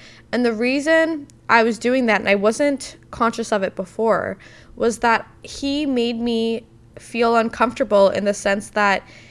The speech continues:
I never knew what I was getting with him. Like, I would sometimes text him and he'd be giving me such good energy back, and other times he'd be so bleak.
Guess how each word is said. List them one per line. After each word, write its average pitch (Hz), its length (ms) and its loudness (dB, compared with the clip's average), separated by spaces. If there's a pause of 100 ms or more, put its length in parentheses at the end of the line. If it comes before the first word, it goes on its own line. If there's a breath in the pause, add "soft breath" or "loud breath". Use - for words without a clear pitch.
(340 loud breath)
I 247 100 2
never 247 260 2
knew 269 180 2
what 254 80 4
I 233 80 6
was 233 140 -2
getting 196 300 -2
with 185 180 -6
him. - 380 -14 (140)
Like, 208 420 0 (640 soft breath)
I 220 800 4 (320)
would 233 180 0
sometimes 233 420 -2
text - 400 -6
him 240 200 -2
and 226 180 -2
he'd 208 200 -6
be 220 260 -4
giving 214 400 -2
me 208 100 -4
such - 560 -6 (380 soft breath)
good 240 260 2
energy 208 520 -4
back, 202 520 -4 (500 loud breath)
and 233 140 0
other 247 220 4
times 254 400 -2
he'd 233 180 -4
be 220 140 -6
so 208 420 2
bleak. 240 640 -4